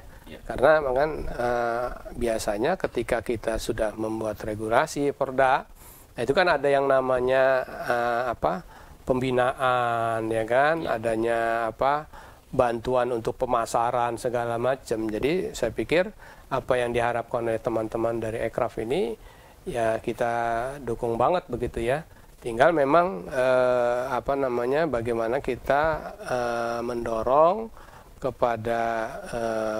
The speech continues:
Speaker 2: pemerintah Provinsi Banten dalam hal ini untuk, eh, apa namanya, menyiapkan,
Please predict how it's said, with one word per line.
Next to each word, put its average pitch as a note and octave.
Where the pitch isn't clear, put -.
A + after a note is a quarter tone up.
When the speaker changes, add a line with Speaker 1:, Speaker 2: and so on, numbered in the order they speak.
Speaker 2:
pemerintah A2+
Provinsi A#2+
Banten A#2
dalam A#2
hal A2
ini C3+
untuk, F#3+
eh, B2
apa C3
namanya, C3
menyiapkan, C#3+